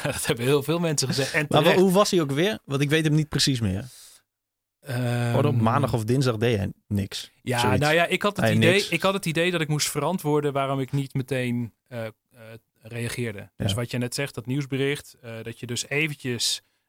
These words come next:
Speaker 1: niet reageert op een, een, een, een WhatsApp-bericht of, eh, niet, niet, eh, heel snel reageert op een, op een mail of de telefoon niet opneemt
Speaker 2: Mhm.
Speaker 1: of de voordeur niet open doet. Dat vinden mensen toch een beetje gek,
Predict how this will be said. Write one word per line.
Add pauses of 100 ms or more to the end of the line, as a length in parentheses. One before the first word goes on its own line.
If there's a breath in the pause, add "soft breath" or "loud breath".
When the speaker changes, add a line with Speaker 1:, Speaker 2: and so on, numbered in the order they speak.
Speaker 1:
niet
reageert
op
een,
een,
een,
een
WhatsApp-bericht
of,
eh,
niet,
niet, (100)
eh, (180)
heel
snel
reageert
op
een,
op
een
mail
of
de
telefoon
niet
opneemt (260)
Speaker 2:
Mhm.
Speaker 1:
of
de
voordeur
niet
open
doet. (880)
Dat
vinden
mensen
toch
een
beetje
gek,